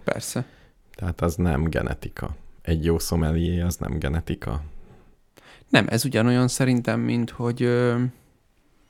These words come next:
Speaker 1: állítólag, és ezt egy-két emberen már tesztelve is, ugye az én nevemben van egy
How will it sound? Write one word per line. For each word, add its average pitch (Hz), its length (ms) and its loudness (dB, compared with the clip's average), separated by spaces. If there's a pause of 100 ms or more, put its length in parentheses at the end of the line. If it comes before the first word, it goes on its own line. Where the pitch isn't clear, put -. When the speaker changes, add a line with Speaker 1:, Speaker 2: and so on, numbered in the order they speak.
(1700)
Speaker 1:
állítólag, 113 800 2
és - 260 -8
ezt - 320 -8 (240)
egy-két - 460 -2
emberen 101 400 -4
már - 240 -6
tesztelve - 540 -6
is, - 380 -10 (400)
ugye 113 180 0
az 104 120 -4
én 123 180 2
nevemben 101 580 -2
van 104 120 -2
egy 101 160 -4